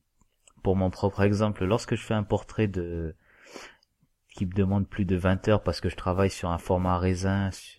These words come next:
euh, avec, euh, avec du crayon. Ça peut prendre assez, assez de temps. Je ne fais pas, euh, une journée de vingt heures directement, forcément, euh, je découpe tout ça en petites séances. Mais, euh,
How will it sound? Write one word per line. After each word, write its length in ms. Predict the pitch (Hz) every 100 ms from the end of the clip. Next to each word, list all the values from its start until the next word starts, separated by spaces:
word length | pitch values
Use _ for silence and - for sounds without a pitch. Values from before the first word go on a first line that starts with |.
| -
euh, 400 | 82 80 78 78 -
avec, 400 | 87 87 90 -
euh, 140 | 82 80 _ _ _ _ -
avec 240 | 92 90
du 120 | 85 87
crayon. 480 | - 90 98 160 - - - - _ _
Ça 200 | - 90
peut 140 | 95
prendre 280 | - 104 98
assez, 320 | 92 95 90 92 -
assez 260 | 92 -
de 100 | 85
temps. 320 | 82 107 165 - _ _ _ _ _ _ - _
Je 120 | 98
ne 80 | 92
fais 180 | - 107
pas, 380 | - 117 120 113
euh, 300 | 104 95 92
une 180 | - 110
journée 360 | 104 107 107 110
de 140 | 101
vingt 320 | 90 95 95
heures 120 | 101 95
directement, 640 | 92 90 - 107 120 117
forcément, 680 | - - - 87 113 123 101
euh, 160 | 90 78 - - -
je 120 | 95
découpe 360 | 92 - 110
tout 100 | -
ça 180 | 110 113
en 80 | 101
petites 380 | - 92 - -
séances. 480 | - 92 165 - - - - - - _ _ _
Mais, 600 | - 90 101 135 147 - _ -
euh, 920 | 104 98 95 95 92 92 92 92 92